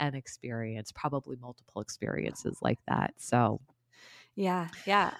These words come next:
Speaker 2: It's probably the reason I love working with parents the most is that family life stage of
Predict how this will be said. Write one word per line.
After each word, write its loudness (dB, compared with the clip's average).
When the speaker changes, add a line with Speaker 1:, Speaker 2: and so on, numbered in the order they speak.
Speaker 2:
It's 0
probably 8
the 8
reason 6
I 2
love 6
working 6
with 4
parents 0
the 4
most 4
is 4
that 4
family 6
life 6
stage 4
of 4